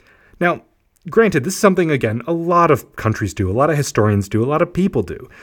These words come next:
We, we like to pretend that our nineteenth and twentieth century notion of, uh, an eth-, national and ethnic identity has always existed, wherein, whereas it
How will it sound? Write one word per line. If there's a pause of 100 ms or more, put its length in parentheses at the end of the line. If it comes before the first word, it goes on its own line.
(200)
We,
we
like
to
pretend
that
our
nineteenth
and
twentieth
century
notion
of, (300)
uh,
an
eth-,
national
and
ethnic
identity (220)
has
always
existed,
wherein, (380)
whereas
it